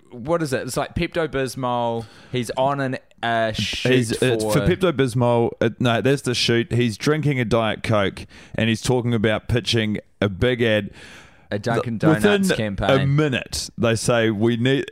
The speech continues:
Speaker 2: Tim Meadows <laughs> approaches Adam Sandler and says, "Dunkin' Donuts is gonna drop us as a client unless we get Al Pacino in the Dunkin' Donuts ad." And Adam Sandler rightfully says, "We're never gonna get Al Pacino." Uh, so that's three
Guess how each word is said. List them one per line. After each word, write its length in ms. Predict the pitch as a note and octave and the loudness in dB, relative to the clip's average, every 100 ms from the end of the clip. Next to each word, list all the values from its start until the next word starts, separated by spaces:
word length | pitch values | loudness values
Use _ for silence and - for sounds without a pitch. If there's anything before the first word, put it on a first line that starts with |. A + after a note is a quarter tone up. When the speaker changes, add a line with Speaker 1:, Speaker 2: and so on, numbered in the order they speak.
| - | -4
Speaker 2:
Tim 240 | D3 D#3+ | 0 0
Meadows 380 | C#3+ C3+ B2 B2 | 2 2 2 0
<laughs> 0 | |
approaches 500 | B2 C#3 G3 D3+ B2 | -2 0 0 0 0
Adam 180 | B2 A#2 | 0 -2
Sandler 400 | G2+ B2 A2+ A2+ | 0 0 2 0
and 60 | A2+ | 2
says, 220 | A2 G2 - - - - | 0 -2 -10 -18 -18 -4
"Dunkin' 340 | - C#3+ D#3 D3+ | 0 2 2 2
Donuts 400 | C#3+ C3+ B2+ A2 | 2 2 0 0
is 60 | |
gonna 160 | A2+ A#2 | 0 0
drop 260 | G2+ B2+ A#2 | 2 0 2
us 120 | A#2+ | 0
as 100 | A2+ | 0
a 80 | A2 | 0
client 480 | B2 A2+ A2 A2 - | 0 2 0 0 -2
unless 340 | G#2+ A2+ - | 0 0 0
we 60 | A#2 | 0
get 180 | A2 - | 0 2
Al 160 | A2 A2+ | 2 2
Pacino 720 | A#2 - A#2+ A2+ G2+ G2 G2+ | 0 0 0 2 2 2 2
in 200 | G#2 G#2 | 0 0
the 80 | G#2 | 0
Dunkin' 400 | A2+ G#2+ G2+ G2+ | 2 0 0 0
Donuts 420 | G#2 G2+ G#2 - | 2 2 0 0
ad." 380 | G2+ F2+ C2 - - _ - | 0 -2 -4 -10 -20 _ -4
And 100 | A#2 | 0
Adam 200 | C3+ C3 | 0 0
Sandler 300 | C3 B2 A2+ | 0 0 0
rightfully 340 | A#2+ B2 A2 | 0 0 0
says, 260 | G#2 A#2+ G2+ | 0 -2 0
"We're 160 | B2 C3 | -2 0
never 340 | B2+ C#3 B2+ | 0 0 0
gonna 240 | G#2+ A2 | 0 -2
get 160 | G2+ G2+ | -2 0
Al 140 | G2 | -2
Pacino." 500 | - F#2+ - G2 F2 - - - - _ - - - - | -2 -4 -2 -2 -4 -8 -12 -16 -20 _ -20 -16 -14 -4
Uh, 320 | A#2 A#2+ B2 | 0 2 2
so 100 | A#2 | 2
that's 260 | C#3+ D3+ - - | 0 0 -4 0
three 440 | D3 E3 D#3 | 2 2 0